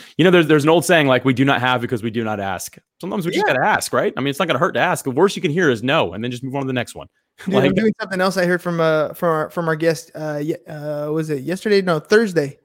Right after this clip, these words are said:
Speaker 2: Thursday's guest comes on the show and he's like, "Hey man, uh, don't," it was Mark Savant. And he's like, "Don't take out your wallet without asking for a discount. Like wherever you go, ask for a
Speaker 1: <laughs>
Speaker 2: discount." He's like, "It works
Speaker 1: Love
Speaker 2: like,
Speaker 1: it.
Speaker 2: you know, twenty percent of the time, but you never know. That's money you save." Just because you
Speaker 1: Exactly.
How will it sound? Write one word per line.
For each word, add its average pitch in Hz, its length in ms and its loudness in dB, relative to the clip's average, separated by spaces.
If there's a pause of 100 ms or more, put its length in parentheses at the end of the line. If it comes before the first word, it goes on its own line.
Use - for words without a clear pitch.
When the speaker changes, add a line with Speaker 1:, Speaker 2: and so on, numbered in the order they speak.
(340)
Speaker 2:
Thursday's 185 380 4
guest 156 320 2
comes 170 220 0
on 165 120 4
the 156 40 -4
show 160 220 2
and 160 80 0
he's 156 100 -4
like, 147 140 -2
"Hey 165 140 -6
man, 156 300 -8
uh, 147 280 -6 (400)
don't," 160 320 -4
it 160 120 -4
was 156 200 -4
Mark 156 180 -2
Savant. 147 280 -4
And 135 80 -6
he's 147 100 -6
like, 135 240 -10 (420)
"Don't 170 240 2
take 214 140 2
out 208 100 4
your 170 120 2
wallet 160 300 2
without 151 240 0
asking 147 260 -4
for 135 400 -2
a 160 100 -4
discount. - 440 -8 (180)
Like 156 160 -4
wherever 175 240 6
you 226 120 2
go, 170 380 6 (180)
ask 160 220 -4
for 156 80 -2
a 156 60 0
Speaker 1:
<laughs> - 0 -
Speaker 2:
discount." 147 400 -4
He's 151 100 -4
like, 156 160 -4
"It 240 60 -2
works 339 220 -2
Speaker 1:
Love 131 120 4
Speaker 2:
like, 466 140 0
Speaker 1:
it. - 40 -12
Speaker 2:
you 494 140 -2
know, 403 180 0
twenty 370 240 0
percent 269 300 -2
of 214 60 -4
the 196 100 -4
time, 233 380 2
but 220 160 2
you 254 120 2
never 277 220 0
know. 339 420 2
That's 277 200 4
money 277 240 0
you 294 100 0
save." 311 420 2
Just 202 200 0
because - 20 4
you 156 60 4
Speaker 1:
Exactly. 220 380 2